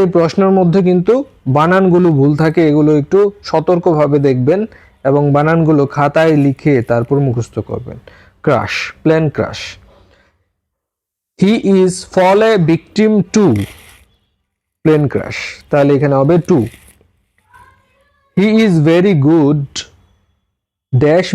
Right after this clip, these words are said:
making stories, অর্থাৎ দক্ষ। কি কু-, কিতে দক্ষ? গল্প বানাতে, তাহলে good at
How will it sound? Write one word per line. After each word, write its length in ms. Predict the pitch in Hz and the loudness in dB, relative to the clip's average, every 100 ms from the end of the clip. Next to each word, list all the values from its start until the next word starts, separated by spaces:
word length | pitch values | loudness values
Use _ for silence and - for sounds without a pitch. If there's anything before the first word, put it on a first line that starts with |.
| 160 | 0
making 280 | 151 170 170 151 | 0 0 -2 -2
stories, 440 | - 123 107 101 - - - _ _ _ _ _ - | -2 -2 -2 -6 -12 -18 -20 _ _ _ _ _ -6
অর্থাৎ 240 | 139 196 180 | -2 0 0
দক্ষ। 420 | 135 160 - - 113 92 _ - | 0 -2 -4 -6 -6 -6 _ -4
কি 100 | 190 185 | -2 0
কু-, 260 | 208 170 - | -2 -2 -4
কিতে 280 | 202 185 214 | -4 0 0
দক্ষ? 300 | 214 208 - 294 - _ _ _ _ _ - 143 | 0 -4 -6 -6 -6 _ _ _ _ _ -8 -2
গল্প 200 | 139 151 175 170 | 0 0 0 0
বানাতে, 360 | 151 117 - - - - - | -2 -4 -6 -10 -18 -10 -2
তাহলে 280 | 135 143 120 135 - - 123 135 | 2 2 0 -2 -10 -2 0 2
good 280 | 170 156 - - 156 139 | 2 2 -2 -4 0 0
at 140 | 135 | 0